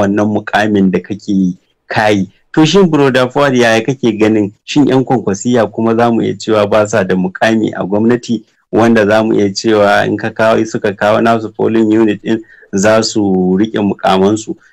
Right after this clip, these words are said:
Shin su to wani hanya za su bi ganin cewa su kuma sun kawo polling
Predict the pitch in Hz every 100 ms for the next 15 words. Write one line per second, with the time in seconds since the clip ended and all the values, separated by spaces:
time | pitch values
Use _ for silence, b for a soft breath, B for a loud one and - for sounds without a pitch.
0 | b - 147 120 127 127 - 120 107 101
1 | 98 104 120 120 101 107 104 101 98 104
2 | 113 113 110 117 107 98 - 104 107 101
3 | 104 98 101 98 101 98 107 104 104